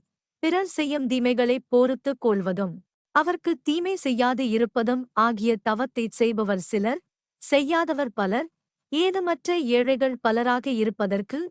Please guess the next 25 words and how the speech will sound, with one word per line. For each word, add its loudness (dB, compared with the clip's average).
இதுவே 0
காரணம். -4
கலைஞர் 0
விளக்க 2
உரை. 0
ஆற்றலற்றவர்கள் 0
பலராக 0
இருப்பதற்கு 0
காரணம், -2
மன 2
உறுதி 0
கொண்டவர் 0
சிலராக 0
இருப்பதும், 0
உறுதியற்றவர. 0
இலர்பல 2
ராகிய 0
காரணம் 0
நோற்பார் 0
சிலர்பலர் 0
நோலா 0
தவர் 0
முயூவ 0
விளக்க 0
உரை. -2